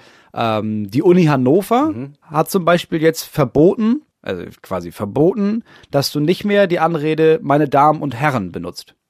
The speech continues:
Speaker 1: in offiziellen Schreiben.
Speaker 2: Ja.
Speaker 1: Weil du lässt da ja einfach alle, die nicht Dame oder Herr sind, einfach aus.
Speaker 2: Ja.
Speaker 1: Also du gibst jetzt einfach eine neue Form. So.
Speaker 2: Was, wa-, wa-, was denn? Leute. Hör mal, <laughs> Leute.
Speaker 1: Ja, Leute oder
Speaker 2: Leute.
Speaker 1: liebe Menschen oder einfach „Guten Tag“. Fertig. Du musst ja auch nicht, also das ist einfach eine Floskel.
Speaker 2: Ja.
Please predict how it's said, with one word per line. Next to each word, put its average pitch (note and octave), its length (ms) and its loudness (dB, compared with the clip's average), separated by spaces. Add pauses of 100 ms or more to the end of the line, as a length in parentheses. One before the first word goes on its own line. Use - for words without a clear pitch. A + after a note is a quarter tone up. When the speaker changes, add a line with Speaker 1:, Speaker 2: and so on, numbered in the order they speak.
Speaker 1:
in B2 140 -6
offiziellen A#2 440 -6
Schreiben. F2+ 280 -10
Speaker 2:
Ja. A2 280 -12 (160)
Speaker 1:
Weil C#3 220 4
du F3 100 2
lässt E3 260 4
da F3 40 2
ja E3 120 4
einfach D#3 340 -2
alle, D#3 380 2 (120)
die C#3+ 80 -4
nicht C#3 360 -2
Dame C3+ 340 2
oder C3+ 160 2
Herr C3+ 240 0
sind, D#3 180 -10
einfach B2 260 -6
aus. G2 280 -2
Speaker 2:
Ja. A2 100 -10
Speaker 1:
Also A2+ 140 -4
du A#2+ 40 -10
gibst B2+ 180 -8
jetzt C3 80 -6
einfach B2 160 -4
eine B2 120 -4
neue G2+ 180 -2
Form. - 280 -10
So. G#2+ 140 -6
Speaker 2:
Was, C3 200 -8
wa-, D#3+ 160 -4
wa-, D#3 140 -4
was G3 180 0
denn? A#2+ 160 -8
Leute. C3+ 380 4 (340)
Hör B2 120 -10
mal, C3 260 -4
<laughs> - 60 -14
Leute. A2 560 -4 (720)
Speaker 1:
Ja, A#3+ 120 2
Leute D3+ 500 6
oder B2 120 6
Speaker 2:
Leute. D3+ 120 4
Speaker 1:
liebe C3 260 2
Menschen E3 520 -2
oder D#3 180 4
einfach E3+ 320 2
„Guten F3+ 160 -4
Tag“. C#3+ 340 -2
Fertig. A2 360 -2
Du A2 100 -4
musst C#3 160 0
ja D3 100 2
auch C#3 80 4
nicht, C#3+ 400 -2
also C3 200 2
das C3+ 80 2
ist - 40 0
einfach D3+ 160 2
eine D3 80 4
Floskel. B2+ 500 -2
Speaker 2:
Ja. G2+ 240 -14